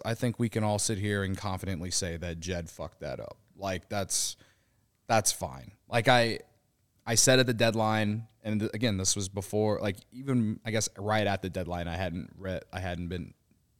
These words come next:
hadn't read, like, all the perceived reports about Contreras and how teams feel about him. But I remember saying, either it was on the deadline show or whatever, I was like, "You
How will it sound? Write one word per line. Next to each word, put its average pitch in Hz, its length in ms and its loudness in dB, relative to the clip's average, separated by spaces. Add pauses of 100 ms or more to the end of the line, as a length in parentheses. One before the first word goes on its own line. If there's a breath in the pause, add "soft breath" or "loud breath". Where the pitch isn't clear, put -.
(200)
hadn't 85 340 -8
read, 90 240 -8
like, 82 280 -8
all 90 160 -4
the 71 220 -12 (1000)
perceived 101 540 2
reports 95 440 -4
about 90 400 -6
Contreras 101 360 -2
and 87 80 -4
how 90 100 -4
teams 85 300 -4
feel 120 220 0
about 80 240 -6
him. 85 200 -10 (640)
But 101 120 0
I 107 100 8
remember 113 300 6
saying, 101 600 4
either 104 180 0
it 101 40 2
was 92 120 0
on 95 120 0
the 90 80 -2
deadline 113 420 2
show 107 200 2
or 98 120 4
whatever, 95 300 2
I 85 40 -4
was 82 120 -6
like, 82 220 -4 (840)
"You 104 100 -6